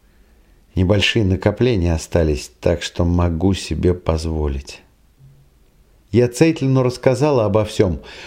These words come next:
Он попозже к нам присоединится. Давно я не видел Аннушку такой собранной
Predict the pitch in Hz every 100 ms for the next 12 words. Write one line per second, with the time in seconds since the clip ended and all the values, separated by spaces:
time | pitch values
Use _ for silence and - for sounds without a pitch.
0 | - 123 120 - 127 - 147 98 98 117
1 | 107 90 92 113 107 110 110 90 - 69
2 | 67 _ _ _ _ _ _ - - 101
3 | 107 101 104 101 107 104 104 104 107 104
4 | 104 95 92 92 87 85 80 - 82 -
5 | 82 80 85 78 67 - _ - - 69
6 | 69 85 90 85 82 78 69